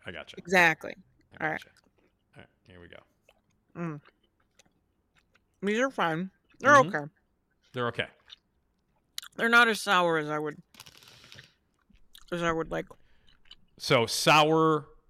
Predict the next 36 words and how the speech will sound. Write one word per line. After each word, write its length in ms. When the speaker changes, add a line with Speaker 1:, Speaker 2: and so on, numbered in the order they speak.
Speaker 1:
is 120
a 40
little 220
misleading. 640
The 100
sour 360
kiwi 340
Speaker 2:
Mm. 80
Speaker 1:
slices 400
is 100
a 40
little 180
misleading. 440
Speaker 2:
You 200
Speaker 1:
No. 40
Speaker 2:
get 220
it, 140
but 200
it's 200
not, 320
you 100
know, 120
when 120
I 100
see 140
sour, 380
I'm 80
like, 120
"Ooh, 340
it's 120
gonna 160
Speaker 1:
You're 80
Speaker 2:
be 40
Speaker 1:
not 80
gonna, 160
Speaker 2:
sour." 260